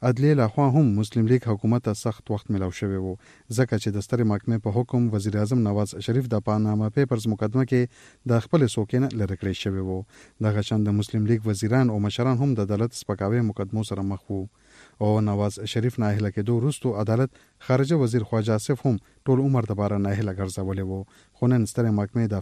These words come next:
فیصله کله دم ګرځولې ده. د ادارو ترمنځ دغه شان مسلو له وجې پخوانی وزیر اعظم شاید خاقان عباسي د پارلیمان آخري غونډه کې دا وړاندیز کړی و چې باید د ریاستي ادارو ترمنځ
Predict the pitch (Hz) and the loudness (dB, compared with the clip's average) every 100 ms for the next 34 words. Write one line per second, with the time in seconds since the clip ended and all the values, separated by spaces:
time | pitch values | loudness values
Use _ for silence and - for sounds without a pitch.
0 | - 101 113 120 - 95 92 101 95 92 | -4 -4 -2 -4 -2 -4 -4 -4 -4 -4
1 | 98 95 95 98 95 - _ - - - | -6 -4 -4 -6 -8 -12 _ -20 -18 0
2 | 113 104 107 120 117 113 120 127 - - | 2 2 2 2 2 2 2 0 -4 -16
3 | - - 139 160 - 151 151 _ - 139 | -16 0 2 4 2 0 0 _ 0 2
4 | 139 165 175 117 110 104 98 - 123 127 | 4 4 4 4 2 0 -4 -2 0 2
5 | 151 139 117 113 113 135 127 131 123 113 | 2 2 2 2 2 0 0 -2 -2 -4
6 | 110 107 107 131 139 110 104 101 107 110 | -2 -2 0 0 0 -2 -2 -2 -2 0
7 | 131 117 104 - 135 131 123 110 104 120 | 0 0 -2 -2 0 2 0 0 0 0
8 | 123 _ _ _ 113 113 117 156 - 151 | -2 _ _ _ 0 2 2 0 2 2
9 | 120 127 - - _ - 139 135 160 131 | 4 2 -2 -12 _ -2 2 4 4 2
10 | _ _ _ 120 120 113 - 120 147 123 | _ _ _ 4 6 4 2 0 2 2
11 | 120 135 117 117 139 120 | 2 2 2 2 4 2